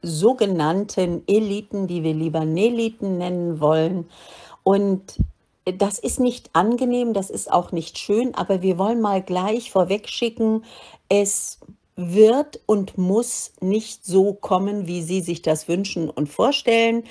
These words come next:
Da gibt es auch Ansatzpunkte, Erkenntnisse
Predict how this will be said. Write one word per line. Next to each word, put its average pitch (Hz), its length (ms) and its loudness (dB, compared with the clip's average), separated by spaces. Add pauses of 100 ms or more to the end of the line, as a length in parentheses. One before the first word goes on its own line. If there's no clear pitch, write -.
(260)
Da 175 140 4
gibt 202 280 -2
es 185 340 -4
auch 170 580 2 (380)
Ansatzpunkte, 214 1000 2
Erkenntnisse 202 920 0